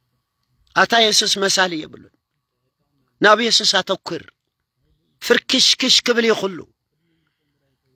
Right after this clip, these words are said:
ኩሉ ክግልበጥ እዩ ክሓልፍ እዩ ይብለካ ኣለኹ። የሱስ ግና ኣይሓልፍን እዩ። እናደመቐ ዝኸይድ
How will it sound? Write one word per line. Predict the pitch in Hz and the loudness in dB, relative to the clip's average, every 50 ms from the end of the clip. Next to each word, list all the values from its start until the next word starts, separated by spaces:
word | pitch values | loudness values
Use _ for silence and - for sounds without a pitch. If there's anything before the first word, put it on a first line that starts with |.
| _ _ _ - | _ _ _ -2
ኩሉ | - 269 285 262 262 | 2 2 2 4 2
ክግልበጥ | 208 - 247 196 254 254 214 156 139 123 240 269 254 - | 2 2 2 2 2 0 0 -4 -4 0 2 2 2 0
እዩ | 233 233 | -2 -4
ክሓልፍ | - - - - 208 254 240 226 240 - | -2 0 0 2 2 0 0 -2 -8 -8
እዩ | 220 240 | -8 -10
ይብለካ | 226 214 220 214 - - | -6 -6 -6 -6 -4 -6
ኣለኹ። | 185 196 175 156 - - _ _ _ _ _ _ _ _ _ _ _ _ _ _ _ - | -6 -8 -8 -10 -16 -20 _ _ _ _ _ _ _ _ _ _ _ _ _ _ _ 2
የሱስ | - 247 226 - 277 - - | 4 4 4 4 2 0 0
ግና | 190 254 254 262 233 - | 2 4 4 4 4 4
ኣይሓልፍን | - 240 233 202 - - 233 226 233 220 170 214 202 | 4 4 4 4 2 0 -2 -4 -6 -10 -12 -14 -16
እዩ። | 170 - | -16 -14
እናደመቐ | - 131 196 240 254 247 214 262 247 254 247 - 226 233 | -10 -4 0 2 4 4 4 2 0 0 0 0 -2 -4
ዝኸይድ | 185 190 - 240 226 220 - | -2 -4 -4 -4 -4 -6 -8